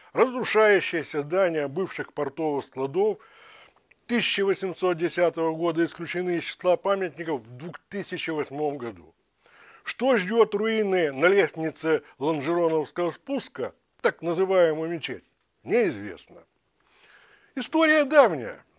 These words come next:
Впервые этот вопрос был поднят еще в феврале две тысячи четырнадцатого года,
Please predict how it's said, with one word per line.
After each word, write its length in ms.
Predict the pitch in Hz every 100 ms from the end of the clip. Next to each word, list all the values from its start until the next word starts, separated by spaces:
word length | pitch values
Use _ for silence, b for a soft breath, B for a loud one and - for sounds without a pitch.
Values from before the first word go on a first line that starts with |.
| _
Впервые 500 | _ 190 269 285 247
этот 300 | 220 208 165
вопрос 400 | 185 180 240 214
был 220 | 170 175 151
поднят 520 | 202 240 196 190 165
еще 320 | 143 214 208
в 40 |
феврале 540 | - 175 160 156 175 175
две 200 | 123 165
тысячи 640 | - _ 226 175 175 -
четырнадцатого 840 | 135 147 123 170 165 147 - 123 120
года, 400 | 123 165 240